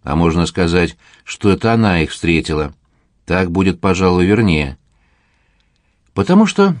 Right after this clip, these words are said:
она часа два искала их по всему поселку и уже собиралась бежать в милицию, заявить о пропавших детях. «Вы где были?» —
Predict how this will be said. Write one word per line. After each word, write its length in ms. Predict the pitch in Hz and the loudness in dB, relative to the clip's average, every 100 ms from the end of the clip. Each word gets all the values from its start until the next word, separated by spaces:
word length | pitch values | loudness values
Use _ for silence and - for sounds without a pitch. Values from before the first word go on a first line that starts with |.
| - | -8
она 460 | - 147 185 180 139 | -4 2 4 2 0
часа 400 | - 165 - 175 | -4 -4 0 0
два 320 | 131 107 87 | 2 2 2
искала 400 | 85 - 120 117 | 0 -2 0 2
их 140 | 107 98 | 2 0
по 100 | 104 | -2
всему 280 | - 113 | 2 0
поселку 720 | 107 120 123 165 156 - 69 - _ _ _ | 2 0 0 0 0 -2 -8 -10 _ _ _
и 120 | - | -2
уже 220 | 78 85 | 0 2
собиралась 480 | 82 90 85 90 87 | 0 0 2 2 2
бежать 380 | 80 90 95 90 | 0 0 0 0
в 40 | |
милицию, 600 | 104 107 120 117 85 69 - _ _ - | 0 2 2 0 -2 -4 -8 _ _ -10
заявить 560 | 85 98 107 104 113 | -4 0 2 2 2
о 80 | 104 | 0
пропавших 580 | 87 98 104 95 - 120 | -2 -2 -2 -2 -2 -2
детях. 460 | 104 87 85 76 - _ _ _ _ _ _ - | 0 0 -2 -8 -12 _ _ _ _ _ _ -10
«Вы 240 | 67 85 | -4 -2
где 160 | 82 101 | 0 0
были?» — 400 | 110 156 87 | 0 0 0